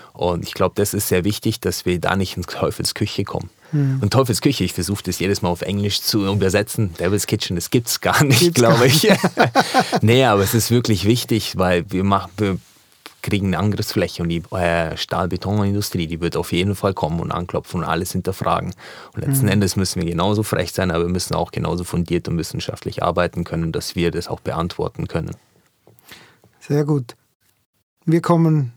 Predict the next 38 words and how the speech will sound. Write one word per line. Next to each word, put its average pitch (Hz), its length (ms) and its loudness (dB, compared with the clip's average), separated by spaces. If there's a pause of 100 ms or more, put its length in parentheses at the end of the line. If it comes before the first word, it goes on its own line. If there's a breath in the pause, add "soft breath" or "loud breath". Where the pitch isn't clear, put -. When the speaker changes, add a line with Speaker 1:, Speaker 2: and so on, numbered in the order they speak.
Speaker 2:
zur 156 200 0
Frage 156 560 2
an 151 160 0
den 139 220 2
nächsten 165 400 2
Gast. 180 480 -2
Der 156 60 0
nächste 175 300 2
Gast 165 320 2
wird 151 200 0
Hans 156 220 2
Emmenegger 185 460 2
sein 202 260 2
von 151 160 0
der 139 140 2
Husner 175 260 2
A 175 160 4
G. 180 260 2 (640 loud breath)
Ähm, 143 840 0
da 143 220 0
wird 147 200 2
es 143 160 -2
rund 147 240 2
um 143 80 2
das 139 160 -2
Thema 139 380 0
Altholz 170 720 0
gehen. 175 480 4 (560 loud breath)
Frank, 151 360 0
was 147 280 -2
darf 147 260 2
ich 139 100 0
ihm 160 220 4
für 151 300 -2
eine 147 140 2
Frage 147 360 2
stellen? 151 480 2 (280)
Speaker 1:
Puh. 101 180 -4